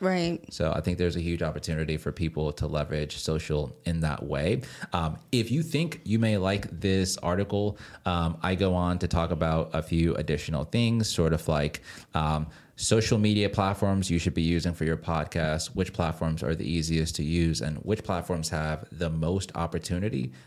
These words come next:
Speaker 2: for engagement. So I hope you check it out, and I hope you give me some feedback to let me know how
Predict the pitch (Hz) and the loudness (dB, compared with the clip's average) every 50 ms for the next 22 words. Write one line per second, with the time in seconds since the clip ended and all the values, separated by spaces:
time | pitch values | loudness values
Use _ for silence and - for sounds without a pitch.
0 | - _ - - - 80 80 80 78 78 - - 76 78 76 - 78 85 90 82 | -20 _ -14 -6 -2 0 2 2 2 0 -2 -4 -6 -6 -4 -2 -2 -2 0 0
1 | 101 110 113 113 - - - 87 80 78 - - - - - - 117 139 160 170 | 0 0 0 0 0 0 0 2 0 0 -4 -10 -16 -8 -2 0 2 2 4 4
2 | 165 - 160 147 147 131 127 127 117 - - 107 104 104 113 113 - 113 101 110 | 4 4 4 4 4 4 4 2 0 0 0 0 0 2 2 0 0 0 2 2
3 | 101 95 104 - - 90 - - 104 98 90 98 92 92 92 - - - - 90 | 2 2 2 0 0 -2 -2 0 0 2 2 2 2 2 0 -4 -4 -2 0 0
4 | 90 80 - 87 82 82 80 82 80 80 - - - 73 73 76 76 76 | 2 2 0 0 0 2 2 2 0 -2 -4 -8 -6 -4 -2 -2 -2 -4